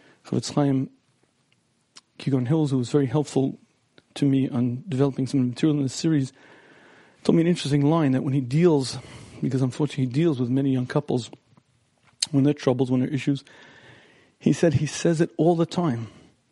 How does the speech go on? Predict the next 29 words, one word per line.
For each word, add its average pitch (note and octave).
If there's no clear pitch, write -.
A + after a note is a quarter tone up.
He D#3
says D#3+
to F3+
a F3
young E3+
man C3+
<clears throat> D#3+
or C3+
a C#3
young D3
woman, C3+
"Do -
you E3
know G3
that F#3
your D#3
grandparents, C#3
your D#3+
grandparents F3
had D3+
an C#3+
easier F3
time C#3
dealing E3
with D3
deprivations D3
of C#3
the C#3
Holocaust C#3